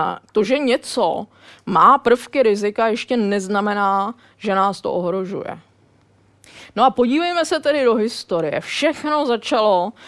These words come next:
objevem Konráda Wilhelma Röntgena, který objevil, eh, takzvané záření X. Eh, nevynalezl,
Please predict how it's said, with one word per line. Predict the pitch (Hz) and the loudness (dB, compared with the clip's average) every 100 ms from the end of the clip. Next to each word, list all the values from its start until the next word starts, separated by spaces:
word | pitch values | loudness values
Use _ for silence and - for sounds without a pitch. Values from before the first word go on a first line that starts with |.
| - - | -20 -4
objevem | 196 185 226 233 240 233 233 254 | -2 2 6 6 6 4 0 -2
Konráda | 202 202 214 214 226 | -4 -2 2 4 4
Wilhelma | 220 214 226 226 226 | 4 2 0 0 0
Röntgena, | 170 196 190 196 190 175 170 175 | 0 0 0 0 2 0 -2 -4
který | - 175 - | -4 -4 -2
objevil, | 170 185 185 190 196 185 | 0 2 4 4 2 0
eh, | 190 180 175 | 0 2 2
takzvané | 165 151 160 170 175 180 175 175 | 0 -4 -4 -2 0 0 0 -4
záření | 180 165 170 185 175 160 175 | -2 0 0 -2 -6 -6 -8
X. | - - - - _ - - _ _ - | -8 -10 -14 -16 _ -20 -20 _ _ -2
Eh, | 180 175 - - _ _ _ _ _ _ | 2 2 0 -6 _ _ _ _ _ _
nevynalezl, | - 208 254 294 311 285 247 269 240 | -2 2 4 4 4 4 2 2 0